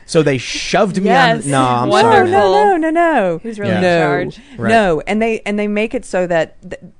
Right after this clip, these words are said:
Speaker 3: th-, that people start to say, "Oh, I guess you got this because of your, your sex, because, or because of your race."
Speaker 2: Mm-hmm.
Speaker 3: And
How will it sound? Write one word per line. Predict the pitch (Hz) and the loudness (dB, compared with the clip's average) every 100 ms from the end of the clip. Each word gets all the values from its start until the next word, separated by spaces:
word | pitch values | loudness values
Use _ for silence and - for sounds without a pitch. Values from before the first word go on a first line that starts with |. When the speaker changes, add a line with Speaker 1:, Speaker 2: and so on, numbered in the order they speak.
| - 190 | -20 -10
Speaker 3:
th-, | 190 160 | -8 -4
that | 175 160 - - 175 175 - - - | -2 -2 -4 -14 -20 -20 -20 -20 -16
people | - 196 214 247 | -10 -10 -6 -8
start | 240 190 165 - | -6 -6 -6 -6
to | - | -14
say, | - 165 156 156 | -8 -6 -4 -6
"Oh, | 170 160 | -4 -4
I | 156 | -4
guess | 156 151 - | -6 -8 -8
you | 202 | -10
got | 202 208 | -6 -6
this | 190 180 | -8 -14
because | - - 156 156 | -14 -12 -12 -12
of | 156 | -14
your, | 151 151 - - - | -12 -12 -14 -20 -10
your | 170 165 | -8 -6
sex, | - 190 160 - | -4 -2 -4 -8
because, | 190 170 156 | -10 -10 -6
or | 170 | -6
because | 156 170 170 | -8 -10 -12
of | 180 | -10
your | 175 | -8
race." | 196 190 170 175 | -6 -6 -8 -10
Speaker 2:
Mm-hmm. | 180 | -10
Speaker 3:
And | 170 156 | -10 -10